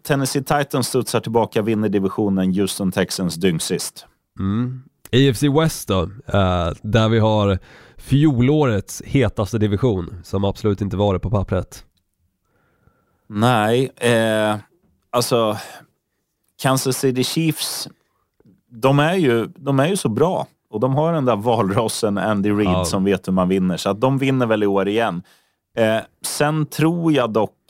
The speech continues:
Speaker 1: att, jag tror Denver kommer göra en bättre säsong, så att jag säger Raiders sist.
Speaker 2: Ja, jag säger, jag säger nog fan Chargers sist i den här divisionen, för jag tror både Denver och Raiders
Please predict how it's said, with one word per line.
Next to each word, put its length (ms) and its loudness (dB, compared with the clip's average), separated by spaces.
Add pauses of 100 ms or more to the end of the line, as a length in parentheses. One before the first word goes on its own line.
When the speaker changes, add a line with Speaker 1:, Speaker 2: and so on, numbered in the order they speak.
Speaker 1:
att, 200 0 (920)
jag 100 -6
tror 140 0
Denver 380 2
kommer 220 -2
göra 80 0
en 60 -2
bättre 320 0
säsong, 340 -2
så 100 0
att 100 -4
jag 120 2
säger 220 0
Raiders 800 -2
sist. 500 -6 (680)
Speaker 2:
Ja, 140 -4
jag 160 0
säger, 380 0
jag 140 2
säger 220 0
nog 120 0
fan 200 0
Chargers 640 -2
sist 320 -2
i 20 -4
den 100 2
här 100 2
divisionen, 540 -2
för 100 0
jag 100 2
tror 120 0
både 520 0
Denver 600 0
och 160 0
Raiders 600 0